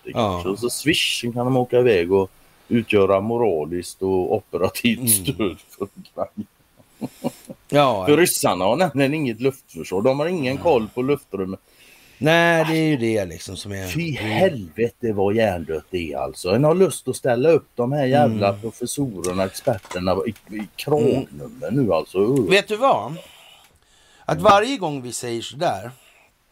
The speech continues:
Speaker 2: Mm.
Speaker 1: då verkar vi lite så här, äh, ja, äh, ja, inte så sexiga kanske för de som inte fattar så mycket.
Speaker 2: Fine,
Speaker 1: De,
Speaker 2: fair
Speaker 1: de,
Speaker 2: enough,
Speaker 1: de
Speaker 2: så
Speaker 1: ty-,
Speaker 2: är det.
Speaker 1: de tycker mest att vi bara sitter och spyr galla över dem. Så, eh,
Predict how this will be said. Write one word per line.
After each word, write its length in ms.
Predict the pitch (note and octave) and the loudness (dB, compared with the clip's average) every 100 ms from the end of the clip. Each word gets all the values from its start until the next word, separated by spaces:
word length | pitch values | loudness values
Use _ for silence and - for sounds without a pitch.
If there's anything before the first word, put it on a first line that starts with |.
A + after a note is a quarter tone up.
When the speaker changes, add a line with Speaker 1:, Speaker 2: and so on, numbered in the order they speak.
| - | -14
Speaker 2:
Mm. 360 | F2+ F#2+ A2+ - _ - | -8 -6 -8 -10 _ -10
Speaker 1:
då 180 | A2 C3+ | -4 2
verkar 340 | D#3 B2+ - | 4 2 -2
vi 220 | C3 B2+ | -4 -4
lite 240 | A2+ A2+ - | -4 -6 -8
så 140 | A#2 | -6
här, 320 | A2+ G2+ G2+ | -4 -2 -4
äh, 60 | F#2+ - _ _ - - - - - - | -6 -12 _ _ -20 -20 -20 -20 -20 -18
ja, 380 | - D3+ G#2+ G#2+ - _ _ _ _ _ - | -2 0 0 -4 -14 _ _ _ _ _ -14
äh, 80 | - F2+ - | -10 -10 -4
ja, 280 | C#3+ A2+ G2 - | -2 -2 -4 -10
inte 240 | - C3+ - | -4 -4 -2
så 220 | - C#3+ | 0 0
sexiga 420 | - G#2+ - B2+ | 0 -4 -4 -4
kanske 280 | A#2 G2 G#2 | -4 -6 -6
för 80 | G2 | -8
de 120 | F#2+ | -8
som 140 | F#2+ | -6
inte 140 | G2 - | -8 -4
fattar 300 | A2 - A#2+ | -4 -4 -8
så 120 | G2+ | -10
mycket. 320 | E2+ - C#2 G2 - _ _ _ - - | -12 -16 -16 -16 -20 _ _ _ -20 -20
Speaker 2:
Fine, 100 | - | -14
Speaker 1:
De, 60 | - | -4
Speaker 2:
fair 320 | F2+ G#2+ D#3 - | 0 0 0 0
Speaker 1:
de, 180 | B2+ | 0
Speaker 2:
enough, 260 | D#3 D3+ C#3+ | 0 -2 0
Speaker 1:
de 160 | D3+ C#3+ | -2 -2
Speaker 2:
så 60 | |
Speaker 1:
ty-, 80 | D3+ | -2
Speaker 2:
är 40 | D3 | -2
det. 60 | |
Speaker 1:
de 120 | D3+ | -4
tycker 200 | D3+ D#3 | -4 -6
mest 300 | B2+ A2+ C#3+ | -6 -4 -4
att 100 | B2+ | -6
vi 140 | A#2+ A2 | -6 -6
bara 120 | G#2 | -8
sitter 200 | F#2+ F2+ | -10 -10
och 60 | F#2+ | -12
spyr 280 | - G#2 G2 | -8 -6 -2
galla 380 | B2 A2+ G#2 D#3 | 0 0 0 -2
över 160 | C3+ | -2
dem. 180 | F#2 F2 | -6 -8
Så, 120 | |
eh, 60 | - | -6